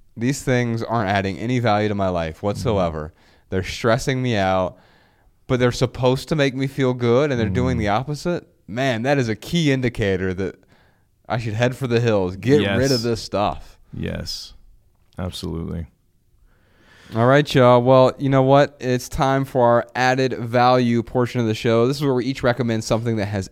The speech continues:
Speaker 1: added value to our lives recently. And I've got a few things. I'm, I know I'm late to the game on this, but we haven't recorded a podcast together, uh, in studio in a while. Uh, Jay-Z's new album, four forty-four.
Speaker 2: Oh, yeah, it's good.
Speaker 1: Man, it is so, it's like, it's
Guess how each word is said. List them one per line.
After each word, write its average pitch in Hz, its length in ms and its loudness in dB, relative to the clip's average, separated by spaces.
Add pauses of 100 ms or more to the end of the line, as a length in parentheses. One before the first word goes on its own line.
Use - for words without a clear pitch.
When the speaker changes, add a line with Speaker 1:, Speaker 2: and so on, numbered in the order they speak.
Speaker 1:
added 113 360 -2
value 104 400 -2
to - 180 -6 (100)
our 113 240 2
lives 101 420 0
recently. 98 520 -4 (640)
And 104 120 -4
I've 151 80 0
got 147 120 4
a - 40 -4
few 131 200 0
things. 104 420 -2
I'm, 98 180 -6
I 98 80 -6
know 117 120 2
I'm 110 100 0
late 113 160 2
to 113 80 -8
the 101 100 -2
game 104 300 -2
on 95 140 -2
this, 98 240 -2
but 90 180 -4
we 101 120 -2
haven't 98 200 -2
recorded 95 420 -2
a - 20 -14
podcast 104 520 -2
together, 95 500 -2 (460)
uh, - 40 -4
in 98 240 -2
studio 101 560 -2
in 90 100 -4
a 90 40 -4
while. 90 380 0 (360)
Uh, 76 260 -6
Jay-Z's 131 540 0
new 107 180 0
album, 85 440 -2 (180)
four 123 200 2
forty-four. 117 720 0
Speaker 2:
Oh, 247 120 -4
yeah, 214 160 2
it's 143 120 -4
good. 135 420 -2
Speaker 1:
Man, 120 340 -4
it 131 200 -2
is 113 240 -2
so, - 420 -8
it's 160 180 -4
like, 190 300 2
it's 143 240 -8